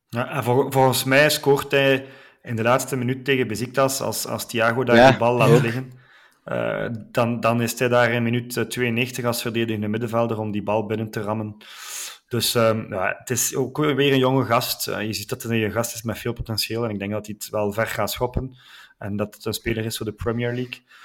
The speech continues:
Speaker 1: Maar je voelt inderdaad dat het soms nog wat met risico's is en met, met, met af en toe, ja, te veel naar voren denken. Maar goed, het is een proces en we, we weten dat we de laatste jaren met club, eh,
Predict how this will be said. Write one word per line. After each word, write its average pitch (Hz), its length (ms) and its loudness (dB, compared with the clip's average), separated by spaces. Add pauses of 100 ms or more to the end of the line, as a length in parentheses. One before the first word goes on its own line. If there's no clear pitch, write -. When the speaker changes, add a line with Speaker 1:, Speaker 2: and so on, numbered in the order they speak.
(460)
Speaker 1:
Maar 117 300 0
je 104 80 2
voelt 127 280 -2
inderdaad 120 420 2
dat - 140 -16
het - 140 -12
soms 110 280 -4
nog 110 200 -12
wat 107 200 0
met 104 160 -4
risico's 117 520 -6
is 120 220 -8
en 110 280 -8
met, 104 380 -8
met, 104 280 -12
met 208 320 -12 (360)
af 110 160 -6
en 120 160 0
toe, 120 240 -4
ja, 123 380 0
te - 140 -14
veel 113 180 -4
naar 107 180 -2
voren 120 320 -2
denken. 120 360 -6
Maar 113 100 -4
goed, 131 180 -6 (360)
het - 100 -6
is 135 100 2
een 151 80 2
proces 175 500 2
en 147 220 0
we, 127 80 -6
we 123 140 -4
weten 143 280 0
dat 151 120 6
we 143 80 6
de 135 60 4
laatste 131 340 4
jaren 143 300 2
met 123 120 -2
club, - 360 -6
eh, 120 340 0